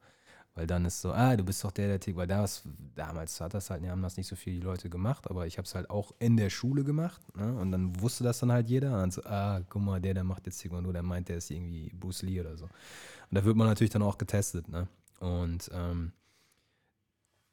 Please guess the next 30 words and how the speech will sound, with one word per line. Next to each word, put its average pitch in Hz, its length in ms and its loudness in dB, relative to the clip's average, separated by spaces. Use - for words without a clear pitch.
damals 104 460 2
war's 98 240 0
so, 101 240 0
also 90 160 -4
beim 90 140 -2
Taekwondo 90 320 -2
gab's 90 240 -4
halt 87 120 -6
traditionelles 98 600 0
Training, 110 440 2
ne? 87 160 -4
Technik 95 500 -2
und, 82 200 -6
und 87 240 -8
Gürtel 101 320 0
machen, 95 380 -2
aber 87 160 -4
es 87 100 -6
gab 85 200 -6
auch 85 80 -10
das 82 140 -8
Wettkampftraining. 104 720 0
Und 98 100 -12
beim 92 120 0
Taekwondo 85 380 -4
gibt's 87 180 -8
halt 87 120 -6
auch, 87 200 -10
äh, 95 300 -8
Turniere 95 400 -2